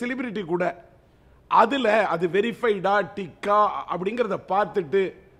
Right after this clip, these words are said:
உண்மையான செய்தியா இருந்தா மட்டும்தான் சார் போடணும். அதுதான் நம்மளோட பத்திரிக்கை தர்மம். மீடியாவை அப்பதான் மக்கள் நம்புவாங்க. நான் அதை இன்னைக்கு சொல்றதுக்கு மட்டும்தான் கூப்பிட்டேன். சரி, வேற சில கேள்விகள் கேட்டீங்க, கேட்டாலும் நான் வந்து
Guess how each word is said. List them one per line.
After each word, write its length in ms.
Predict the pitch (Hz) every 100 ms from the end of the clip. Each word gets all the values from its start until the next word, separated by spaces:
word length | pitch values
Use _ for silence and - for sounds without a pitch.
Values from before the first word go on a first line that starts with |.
| _ _ _ _ -
உண்மையான 460 | 190 240 262 269 269 -
செய்தியா 300 | 202 202 190
இருந்தா 160 | 175
மட்டும்தான் 440 | 170 170 202 214 175
சார் 140 | 156 -
போடணும். 480 | 170 202 165 139 113 - _ _ -
அதுதான் 360 | 165 180 240 285
நம்மளோட 240 | 262 220 170 214
பத்திரிக்கை 360 | 196 269 220
தர்மம். 460 | 185 226 247 180 135 - - _ _ _ _ _ -
மீடியாவை 420 | 226 285 294 247
அப்பதான் 340 | 190 247 240
மக்கள் 360 | 196 - 269 220
நம்புவாங்க. 480 | 220 247 262 220 165 117 - - - _ _ _ _ _ _ _ _ _ _ _ _ _ _ _ -
நான் 220 | 165 175 156
அதை 160 | 220 240
இன்னைக்கு 300 | 247 240 196
சொல்றதுக்கு 440 | - 214 233 233 214
மட்டும்தான் 360 | 196 226 180
கூப்பிட்டேன். 360 | 190 139 180 156 - - - _ -
சரி, 180 | 233 226
வேற 180 | 208 226
சில 200 | 180 196 165
கேள்விகள் 400 | 214 220 208 190
கேட்டீங்க, 300 | 180 165 160 147 - - _ -
கேட்டாலும் 400 | 220 220 220 226
நான் 120 | 196
வந்து 140 | 190